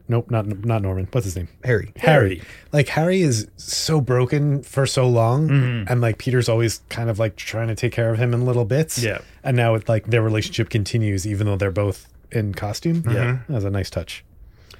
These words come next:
Speaker 2: Um, so what happens is, finally, Spidey gets the upper hand, but, uh, the Green Goblin says, "Look at these monitors behind me."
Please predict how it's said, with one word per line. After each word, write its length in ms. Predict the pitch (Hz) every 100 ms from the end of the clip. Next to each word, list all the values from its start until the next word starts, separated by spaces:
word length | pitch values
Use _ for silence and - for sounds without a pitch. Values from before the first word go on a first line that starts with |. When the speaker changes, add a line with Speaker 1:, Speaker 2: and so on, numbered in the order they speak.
| - -
Speaker 2:
Um, 460 | 123 120 110 101 92 - - - -
so 320 | - 147 143
what 400 | 110 104 123 -
happens 480 | 160 240 123 107 98
is, 300 | 101 110 -
finally, 800 | - - 175 214 175 131 120
Spidey 400 | 135 - 127 127 120
gets 160 | 113
the 100 | 127
upper 220 | 110 107
hand, 380 | 98 160 139 127 - - -
but, 300 | 117 117 - - - - - - -
uh, 200 | 104 104
the 100 | 104
Green 240 | 92 110
Goblin 420 | 110 113 123 117 117
says, 540 | 120 113 107 - - - - - _ -
"Look 180 | 165 220
at 60 |
these 200 | 180 143
monitors 440 | 165 254 202 120 107
behind 400 | 107 110 107 104
me." 240 | 98 101